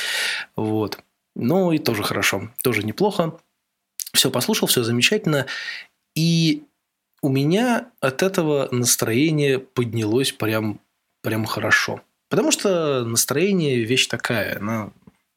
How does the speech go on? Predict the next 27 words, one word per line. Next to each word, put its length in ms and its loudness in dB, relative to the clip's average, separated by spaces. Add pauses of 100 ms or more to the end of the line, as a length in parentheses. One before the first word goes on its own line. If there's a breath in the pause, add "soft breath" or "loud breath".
(1120 loud breath)
переменчивая. 800 0 (420)
А 80 -4
вот 120 -4
когда 320 -2
идёшь 300 -4
и 20 -2
слушаешь 400 -4
одно 220 -2
и 40 -4
то 180 2
же, 60 2
уже 200 0
старое, 560 0 (300 loud breath)
надоевшее, 760 0 (320 loud breath)
никакого 300 0
настроения 600 -2
нету. 320 -2
А 40 -10
так 180 -2
шёл 280 0
на 100 -2
работу 300 -2
с 60 0
приятным 420 -2
ощущением, 420 2
что 260 -4
вот, 520 -2